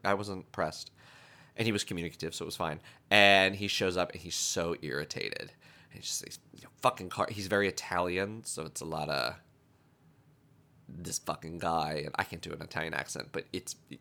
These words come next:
he's like a "Ma," like, kind of Italian. Like, I was at their family Christmas, and it was a lot of "Fangool." It was very fucking cute. Um, <laughs> so he was like,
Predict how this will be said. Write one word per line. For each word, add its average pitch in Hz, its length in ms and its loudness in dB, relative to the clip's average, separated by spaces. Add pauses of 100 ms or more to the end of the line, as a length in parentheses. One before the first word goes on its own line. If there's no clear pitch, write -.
(220)
he's 120 220 4
like 113 200 10
a 90 260 6
"Ma," 135 400 10 (180)
like, 85 280 0
kind 92 200 2
of 87 60 -4
Italian. 95 580 0 (140)
Like, 82 320 -8
I 101 60 6
was 92 140 0
at 90 260 4
their 85 140 2
family 87 300 -2
Christmas, 95 540 -2
and 82 160 -6
it 76 80 -8
was - 160 -10
a 85 40 -4
lot 85 220 0
of 82 140 -6
"Fangool." 143 680 2
It 90 120 -2
was 82 200 -6 (320)
very 73 440 -2
fucking 76 460 -8
cute. 85 360 -4 (400)
Um, 107 600 12 (240)
<laughs> - 1400 -4
so 123 140 4
he 113 160 6
was 87 240 2
like, 76 580 0